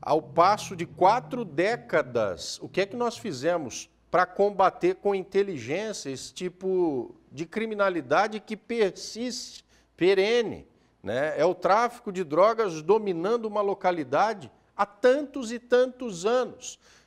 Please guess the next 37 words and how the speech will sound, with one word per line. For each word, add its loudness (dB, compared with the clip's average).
Prender 8
não 6
resolve. 4
Então, -2
o -6
que -4
é -2
que -10
nós 0
vamos -4
fazer? -6
Não, -6
nós -6
temos -8
que -10
prender -4
e -4
manter 0
preso -2
aqueles -6
que -16
estão -6
fazendo -6
as -8
coisas -6
erradas, -6
né? -4
E -10
combater 2
com -8
inteligência -6
a -2
violência -6
quer -4
dizer -6
o -2
quê? -2